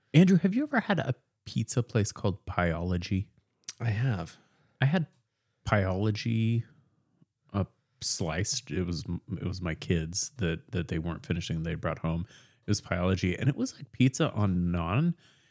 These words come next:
Speaker 2: Mm-hmm.
Speaker 1: and it was delightful. I really liked it. Um,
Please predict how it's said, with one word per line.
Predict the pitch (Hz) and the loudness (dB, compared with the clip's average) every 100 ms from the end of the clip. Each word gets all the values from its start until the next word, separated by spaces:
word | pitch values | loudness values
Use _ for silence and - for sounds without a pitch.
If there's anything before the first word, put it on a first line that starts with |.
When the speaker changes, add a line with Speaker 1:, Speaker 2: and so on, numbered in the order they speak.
| 175 | 0
Speaker 2:
Mm-hmm. | 123 185 - | 2 2 4
Speaker 1:
and | 139 | 2
it | 170 | 2
was | 240 - | -2 0
delightful. | - 110 165 170 98 - | 2 4 4 2 -6 -6
I | 110 | 0
really | 123 147 | 2 4
liked | 120 131 131 | 4 2 0
it. | - - - _ _ _ - | -6 -10 -20 _ _ _ -2
Um, | 98 87 85 85 80 73 - | 0 2 0 -2 -4 -6 -10